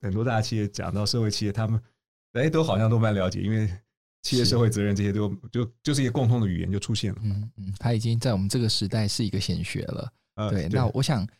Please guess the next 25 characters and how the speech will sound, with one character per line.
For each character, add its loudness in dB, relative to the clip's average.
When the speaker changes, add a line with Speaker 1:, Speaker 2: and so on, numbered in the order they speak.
Speaker 2:
回 0
来 2
想 0
问 2
Jeffrey， 0
就 0
是 0
说 0
返 2
乡 2
后 4
啊， 2
什 -4
么 2
样 2
的 2
契 0
机 -2
让 0
你 -6
投 -2
入？ 0
刚 -2
刚 0
讲 -4